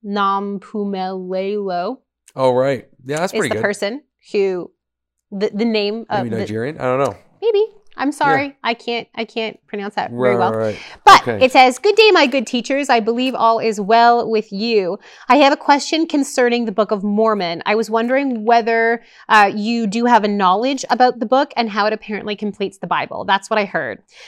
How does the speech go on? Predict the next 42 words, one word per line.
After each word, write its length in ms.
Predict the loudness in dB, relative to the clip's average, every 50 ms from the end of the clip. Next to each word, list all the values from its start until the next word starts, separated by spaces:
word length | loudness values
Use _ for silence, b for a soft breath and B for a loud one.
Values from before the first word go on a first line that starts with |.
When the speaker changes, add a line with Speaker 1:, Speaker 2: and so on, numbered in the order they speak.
| B B
Speaker 1:
But 100 | 2 6
it 20 | 6
will 100 | 6 6
be 100 | 6 2
a 60 | 2
great 400 | 2 0 0 0 0 0 -2 _
pleasure 340 | 2 4 4 4 4 2 -2
to 160 | -2 -4 -6
know 300 | -4 -2 -2 -2 -4 -4
and 100 | -6 -8 -6 -4
understand 640 | -4 -2 -2 -4 -6 -4 -2 -2 -2 0 -2 -4 -6 -6
about 200 | -6 -6 -6 -8
the 120 | -8 -4
adding 320 | 0 0 0 0 -2 -4 -6
and 100 | -6 -6
removing 400 | -4 -4 -4 -4 -6 -6 -8 -8
of 120 | -10 -12
scriptures 420 | -10 -12 -12 -12 -8 -8 -10 -8 -8
in 140 | -8 -10
the 80 | -4 0
Bible. 420 | 0 2 2 2 0 -2 -4 B B B B B B B
I 80 | 2 4
wanna 260 | 4 4 4 4 4
know 300 | 4 4 4 4 2 2
what, 520 | 0 -2 2 4 6 6 6 2 -4 -12 -18 -18 _ _ 0
uh, 200 | 4 4 4 4 4 2
I 120 | 2 4
wanna 220 | 2 2 0 0
know 480 | 2 4 4 4 4 4 2 2 0 -2
that, 300 | 0 2 2 2 2 2 _ _ _
what 440 | -2 4 4 4 4 4 -4 _ 0
does 320 | 2 2 4 2 0 -2 -6
the 80 | -10
Book 220 | -6 -6 -6 -4 -4
of 80 | -6
Mormon 320 | -6 -6 -6 -6 -8 -8 -8 -8
add 260 | -6 -6 -6 -6 -8 -10
in 300 | -12 -14 -12 -14 -14 -2
the 80 | 2
Bible?" 320 | 2 2 2 0 -4 -12 _ _ _ _ _ _ _ _ _ _ _ _ _ _ _ _ _ _ _ _ _ _ _ _ 2
Speaker 2:
Okay. 400 | 2 2 2 0 -2 -2 -4 -12 _ _ _ _ _ _ _ _ _ _ _ _ _ _ _ _ _ _ _ _ _
So, 580 | -16 -6 -2 0 0 2 0 0 -2 -6 -12